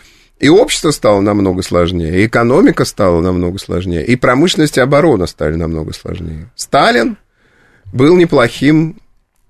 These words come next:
личным менеджером проекта, скажем так.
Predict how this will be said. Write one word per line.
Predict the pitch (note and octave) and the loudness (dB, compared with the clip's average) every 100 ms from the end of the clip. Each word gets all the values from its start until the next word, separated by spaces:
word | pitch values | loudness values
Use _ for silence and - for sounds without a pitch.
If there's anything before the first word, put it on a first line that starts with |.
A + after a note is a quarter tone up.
| _ _ - | _ _ -4
личным | A#2 E3+ - C3+ B2 | 0 2 2 0 2
менеджером | C3 C3 B2 A2 | 2 2 0 0
проекта, | - F2+ C2 - C#2 - | 0 0 -2 -8 -20 -20
скажем | _ - D#2+ D#2 | _ -10 -10 -10
так. | - | -12